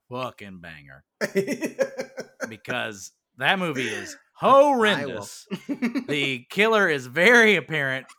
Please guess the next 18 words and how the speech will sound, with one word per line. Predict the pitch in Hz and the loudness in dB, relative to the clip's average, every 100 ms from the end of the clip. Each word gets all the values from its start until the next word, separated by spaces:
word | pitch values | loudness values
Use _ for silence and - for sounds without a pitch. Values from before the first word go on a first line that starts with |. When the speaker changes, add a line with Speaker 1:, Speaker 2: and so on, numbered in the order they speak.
| - | -6
Speaker 1:
from, | 147 131 | -6 -2
like, | 127 117 101 | -4 -4 -8
minute | 139 190 175 - | -6 -4 -6 -12
twelve. | - 156 175 190 131 101 110 381 | -12 -4 -2 -2 -4 -8 -12 -16
Speaker 2:
Really? | 339 202 202 196 196 214 | -12 -10 -10 -10 -12 -6
Speaker 1:
And | 320 - 131 | -2 -2 -4
Chris | - 190 220 190 | -4 0 0 0
Rock | 196 208 180 - | 2 2 0 -4
has | 143 127 | -8 -8
one | 139 151 | -10 -10
of | 135 | -10
the | 127 131 | -12 -8
all-time | 135 156 175 180 170 151 143 143 147 - - _ _ _ _ - - _ - - - _ - _ _ - - _ - | -2 0 0 -2 -6 -4 -6 -8 -10 -20 -20 _ _ _ _ -20 -20 _ -20 -20 -20 _ -20 _ _ -20 -20 _ -20
career-ending | - 156 160 180 185 170 156 127 | -14 -8 -4 -2 -2 -4 -8 -10
performances | 131 110 123 117 87 - 92 | -12 -10 -10 -10 -14 -20 -18
that | 92 92 | -18 -18
a | |
hu-, | 98 | -18